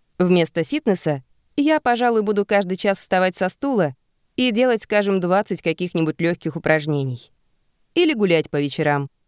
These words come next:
Или и то, и другое. Что вы возьмёте из результатов научных исследований, решать вам самим. Главное, что всем нам следует быть готовыми не удовлетворяться короткими ответами,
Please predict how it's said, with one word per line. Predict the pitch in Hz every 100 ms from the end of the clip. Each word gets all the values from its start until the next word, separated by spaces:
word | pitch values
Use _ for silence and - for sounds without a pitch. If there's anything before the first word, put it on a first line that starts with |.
| _ _ _
Или | - 302 233
и | 151
то, | 175
и | 180
другое. | 151 139 139 135 127 127 _ _ _ _ _ _ _ _ _ _
Что | - - 196
вы | 254
возьмёте | 269 196 175 151
из | 156
результатов | 147 156 156 160 151 156
научных | 160 156 - 151
исследований, | 165 - 160 143 147 143 135 _ _ -
решать | 226 240 311 311
вам | 170 180
самим. | 185 147 139 131 127 - _ _ _ _ _ _ _
Главное, | 208 190 190 196 185
что | 180 -
всем | 175 - 185
нам | 202 165
следует | - 175 175 175
быть | 160 175
готовыми | 165 160 190 185 180
не | 185
удовлетворяться | 180 175 175 170 170 190 -
короткими | 180 170 165 - 151
ответами, | 160 170 165 139 135 127